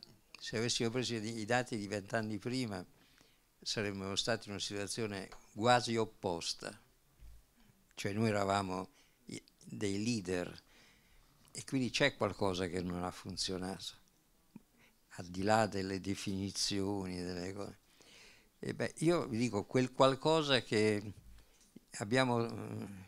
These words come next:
cioè, ci sono state molte illusioni, soprattutto a livello di chi decideva, di chi poteva decidere. Allora, due, non illusioni, due errori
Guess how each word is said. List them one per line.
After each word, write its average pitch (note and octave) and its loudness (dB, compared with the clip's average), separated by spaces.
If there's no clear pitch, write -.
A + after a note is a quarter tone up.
cioè, A2+ 0
ci - 4
sono C3 8
state C#3 4
molte C#3+ 6
illusioni, A#2 8
soprattutto C#3 0
a C3+ 10
livello B2+ 4
di A2+ -6
chi A#2 -4
decideva, G2+ 4
di - -6
chi - -8
poteva A#2+ 4
decidere. F#2+ -2
Allora, A#2+ 4
due, C#3+ 6
non D#3 6
illusioni, G#2 2
due C#3+ 6
errori A2+ 6